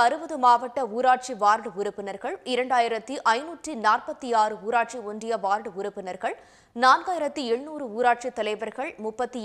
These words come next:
ஏழாயிரத்து எண்ணூற்றி முப்பது ஊராட்சி வார்டு உறுப்பினர்கள் பதவிகளுக்கு ஓட்டுப்பதிவு நடக்கவுள்ளது. இந்த இடங்களுக்கான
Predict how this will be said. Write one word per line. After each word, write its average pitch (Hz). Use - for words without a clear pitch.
ஏழாயிரத்து 220
எண்ணூற்றி 294
முப்பது 233
ஊராட்சி 233
வார்டு 214
உறுப்பினர்கள் 214
பதவிகளுக்கு 202
ஓட்டுப்பதிவு 294
நடக்கவுள்ளது. 196
இந்த 311
இடங்களுக்கான 294